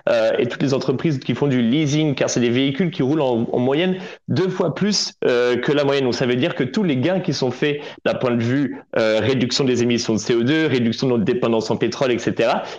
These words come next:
eh ben, ils sont également, euh, démultipliés. Donc pour nous, ça c'est un segment où on peut aller,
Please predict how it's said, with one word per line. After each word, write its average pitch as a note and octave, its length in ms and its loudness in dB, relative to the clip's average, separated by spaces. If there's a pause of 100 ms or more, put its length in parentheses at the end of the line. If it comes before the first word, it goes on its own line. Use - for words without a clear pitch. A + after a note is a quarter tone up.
eh A#2+ 80 2
ben, C3 120 2
ils C#3+ 80 2
sont F#3 280 0
également, E3+ 680 2
euh, A#2 280 2
démultipliés. B2 760 0 (160)
Donc C3+ 180 -2
pour D#3 140 2
nous, G#3 180 2
ça F3+ 180 0
c'est D3 160 -2
un C3+ 80 0
segment D#3 560 0
où D#3 140 2
on C3 80 -2
peut D3 180 0
aller, E3+ 300 0